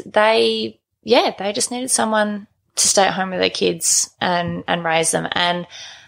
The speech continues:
I guess because it would have been all right if I didn't know what I was missing out on. But because I was missing out on it, I came a little bit resentful of what was going on.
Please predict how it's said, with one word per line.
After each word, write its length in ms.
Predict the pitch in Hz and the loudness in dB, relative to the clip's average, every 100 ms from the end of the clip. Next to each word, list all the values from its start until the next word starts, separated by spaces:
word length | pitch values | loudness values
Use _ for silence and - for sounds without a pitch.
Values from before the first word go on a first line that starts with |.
| - _ _ - | -20 _ _ -2
I 160 | 185 | 0
guess 400 | 180 - 214 220 | 0 4 4 4
because 840 | - 208 - 214 208 202 - - - - - - _ _ _ _ - | 0 -2 0 2 2 4 2 2 -2 -12 -20 -20 _ _ _ _ -2
it 160 | 208 214 | 0 4
would 140 | 233 | 2
have 100 | 240 | 2
been 160 | 262 262 | -2 0
all 100 | 214 | 0
right 220 | 202 185 | 0 -2
if 100 | - | -4
I 100 | 185 | -4
didn't 300 | 185 185 180 | -2 -4 -4
know 160 | 175 | -6
what 100 | 175 | -4
I 40 | 170 | -4
was 140 | 165 | -4
missing 280 | 175 - 170 | -4 -4 -6
out 200 | 160 165 | -4 -2
on. 120 | 214 403 _ _ _ _ - 180 | -2 -4 _ _ _ _ -20 -2
But 240 | 180 175 - - _ _ | 2 2 0 -8 _ _
because 340 | 220 214 190 | -2 0 2
I 60 | 180 | 2
was 120 | 175 | 2
missing 280 | 175 - 175 | 0 0 0
out 160 | 160 160 | 0 0
on 140 | 156 | 0
it, 140 | 160 - | -2 -2
I 140 | 160 165 _ _ | -6 -8 _ _
came 260 | - - 208 | -8 -6 -4
a 100 | 311 | -6
little 180 | 277 247 | -6 -4
bit 140 | - | -2
resentful 800 | 196 175 160 - 196 226 254 _ _ _ - | -2 0 0 0 0 0 -2 _ _ _ 0
of 340 | 226 226 226 - _ _ | 2 2 -4 -20 _ _
what 200 | 214 - | -2 0
was 140 | 226 | 0
going 320 | - 220 208 214 | 2 2 4 4
on. 160 | 269 | 2